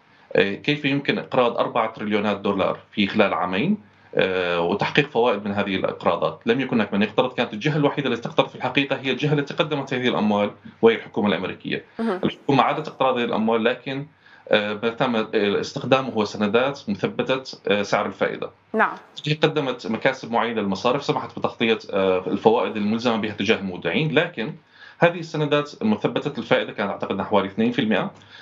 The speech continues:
Speaker 1: ما حصل المصرف الفيدرالي خلال عام ألفين واثنين وعشرين قام برفع سعر الفائدة، بمعنى باتت المصارف ملزمة بتقديم فوائد أعلى للمودعين، لكن المشكلة تواجهه هي من أين نأتي بهذه الأب-، ال-، الودائع؟ من أين نأتي بهذه الأرباح الإضافية إذا ما كان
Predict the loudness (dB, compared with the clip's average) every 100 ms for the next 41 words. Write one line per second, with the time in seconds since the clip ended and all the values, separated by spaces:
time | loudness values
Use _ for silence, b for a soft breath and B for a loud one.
0 | B 4 4 0 -2 -4 -8 -4 -2 2
1 | 2 0 -2 -2 0 0 -2 -2 -2 0
2 | 0 0 -2 -2 0 0 0 0 -2 0
3 | -4 0 -2 -2 -6 -8 -6 -4 0 2
4 | 2 -2 -6 b b b 0 0 0 -10
5 | -8 -6 -2 -2 -4 -6 -4 -2 -2 -2
6 | -4 -6 -4 0 2 2 0 0 -2 -2
7 | -2 0 0 0 -2 -2 -4 -4 B B
8 | B 2 2 2 -8 -10 -12 _ _ _
9 | _ _ _ 2 2 2 0 0 0 2
10 | 0 2 2 2 2 0 -2 0 0 0
11 | 0 0 0 -4 -2 2 2 2 0 -2
12 | 0 2 0 -2 -2 -2 0 0 0 0
13 | 0 -2 -2 0 0 0 0 -2 -2 -2